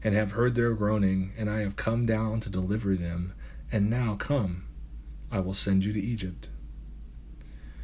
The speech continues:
This Moses, whom they rejected, saying, "Who made you a ruler and a judge?"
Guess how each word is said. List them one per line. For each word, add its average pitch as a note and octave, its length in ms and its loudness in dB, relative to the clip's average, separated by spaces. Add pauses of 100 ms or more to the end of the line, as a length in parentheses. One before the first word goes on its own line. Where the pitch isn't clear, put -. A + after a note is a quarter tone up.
(240)
This - 260 6
Moses, A2 840 0 (1000)
whom C3 220 8
they C3 220 10
rejected, A#2+ 640 6
saying, A#2 440 6 (280)
"Who G#3 200 8
made F#3+ 260 10
you F#3 160 8
a F3 60 10
ruler F3 380 10
and D#3+ 80 8
a D#3 40 6
judge?" C#3+ 540 4